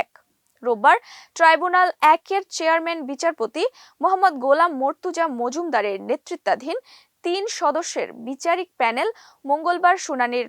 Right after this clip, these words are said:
নতুন দিন ধার্য করেন। এদিন সকালে ঢাকার সেনানিবাসের বিশেষ কারাগার থেকে কড়া নিরাপত্তায় গ্রেপ্তার তিন সেনা সদস্যকে হাজির করে পুলিশ। গ্রেপ্তার সেনা সদস্যরা হলেন ডিজিএফআই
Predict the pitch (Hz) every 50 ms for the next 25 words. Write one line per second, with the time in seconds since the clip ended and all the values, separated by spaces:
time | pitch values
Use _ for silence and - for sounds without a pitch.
0 | - - 254 277 269 - 349 339 277 220 208 196 170 180 - - 262 247 233 -
1 | 208 - - 107 98 - - - _ _ _ - - 262 240 254 269 - - 269
2 | 262 - 302 302 349 440 480 - - - - - _ - 240 320 302 - 330 320
3 | 339 - - 359 311 311 330 339 349 320 330 370 - - 359 349 330 262 226 226
4 | 269 277 - - 359 359 - - - 269 240 240 254 254 269 285 294 _ - -
5 | 311 - - 294 294 294 - - - - - _ _ _ _ - 320 330 330 339
6 | 359 370 381 370 349 311 294 302 311 311 - - 320 - _ - 202 107 - -
7 | 262 - 233 254 247 _ - 330 370 415 - _ - 339 320 370 381 - - 330
8 | 285 294 302 - 285 247 247 262 - - 247 247 240 240 233 - - - - _
9 | - - - - 285 254 269 320 269 - 220 175 131 - - - - - - -
10 | - - - _ _ _ _ _ _ _ _ _ _ _ _ _ 247 262 247 247
11 | - 262 247 247 - - 269 277 302 - - 247 214 262 - - 240 214 254 247
12 | 254 233 269 339 480 523 _ - - - - - _ - 277 226 285 311 330 320
13 | 359 381 381 - - 277 330 - - 277 269